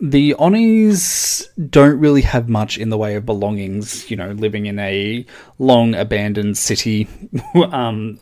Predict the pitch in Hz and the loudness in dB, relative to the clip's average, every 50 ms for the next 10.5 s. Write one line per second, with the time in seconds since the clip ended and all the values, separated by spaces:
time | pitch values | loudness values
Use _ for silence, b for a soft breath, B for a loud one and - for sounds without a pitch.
0 | - 156 135 131 120 113 127 - 123 117 113 113 104 98 - 110 104 107 107 113 | -14 -10 -8 -8 -6 -8 -8 -6 -6 -6 -4 -4 -6 -6 -6 -8 -8 -8 -8 -8
1 | 104 104 107 120 147 185 180 180 B B B B B B - 120 131 139 135 139 | -10 -8 -6 -4 -4 -4 -6 -8 B B B B B B 2 2 4 4 2 0
2 | 123 147 156 147 143 139 - 147 143 147 170 175 175 214 - 202 202 190 185 175 | -2 -4 -6 -8 -6 -2 -2 0 0 0 -2 -2 -2 -2 -2 0 0 0 0 0
3 | 165 151 143 139 135 127 - - 135 123 120 117 117 117 117 - 117 117 110 - | 0 0 0 0 -2 -4 -4 -4 -4 -4 -2 -2 -2 -4 -4 -4 -4 -4 -4 -4
4 | - 120 113 113 117 120 107 - - 123 120 113 - - 107 101 98 110 104 - | -6 -6 -4 -2 -2 -2 -2 -4 -4 -2 -2 -2 -2 -2 -6 -6 -6 -8 -8 -8
5 | 117 110 104 - 117 107 104 - - 110 107 113 - 107 104 107 110 120 - - | -8 -8 -8 -6 -8 -8 -8 -8 -8 -8 -6 -6 -6 -4 -4 -4 -6 -6 -8 -10
6 | 135 123 120 - - - 123 123 123 117 107 110 151 175 147 - 120 113 110 110 | -10 -8 -8 -6 -2 0 0 0 0 0 -2 -2 -4 -4 -2 0 0 0 0 -2
7 | - 123 117 113 113 113 113 113 110 B B B B B B B - 131 127 131 | -4 -4 -4 -2 -2 -4 -4 -6 -8 B B B B B B B -4 0 2 4
8 | 135 131 131 135 131 135 127 - 151 165 175 160 185 185 180 175 180 170 156 143 | 6 6 4 2 0 -2 -2 2 2 2 2 2 0 -2 -2 0 0 0 0 0
9 | 135 - - - 147 127 120 131 123 127 127 123 120 120 123 123 123 123 - 127 | -2 -4 -6 -8 -8 -6 -4 -2 -2 -2 -2 -2 -2 -2 -2 -2 -2 -4 -4 -6
10 | 139 - - 175 - 156 143 - 135 127 | -4 -4 -6 -6 -6 -6 -4 -2 -2 -2